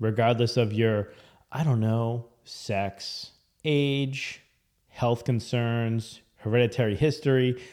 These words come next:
like, all that shit that goes into complex systems, like, in the real world which we live in.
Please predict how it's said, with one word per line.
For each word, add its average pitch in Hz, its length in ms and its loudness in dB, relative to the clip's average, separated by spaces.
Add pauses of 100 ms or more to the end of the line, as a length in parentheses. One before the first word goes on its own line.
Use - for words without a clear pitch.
like, 139 240 0
all 160 200 4
that 160 240 2
shit 147 240 0
that 123 80 2
goes 123 240 2
into 117 160 0
complex 117 640 0
systems, 135 720 -2
like, 107 280 0
in 110 80 2
the 107 100 2
real 113 300 4
world 117 340 2
which 107 240 0
we 104 100 -2
live 101 240 -2
in. 139 240 2